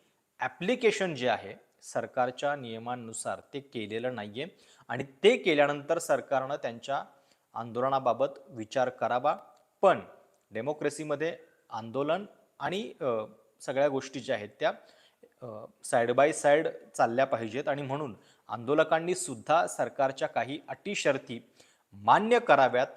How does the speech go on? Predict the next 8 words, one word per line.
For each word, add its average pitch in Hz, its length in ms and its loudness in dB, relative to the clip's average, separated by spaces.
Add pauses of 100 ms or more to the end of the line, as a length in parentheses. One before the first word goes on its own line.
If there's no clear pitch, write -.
(260)
अशा - 260 -4
पद्धतीचा 127 640 -4
एक 147 160 -6
हायकोर्टाचा 113 600 -10
निकाल 104 380 -10
होता. - 200 -20 (920)
हायकोर्टानं 147 640 2 (680)
सरकार 160 640 6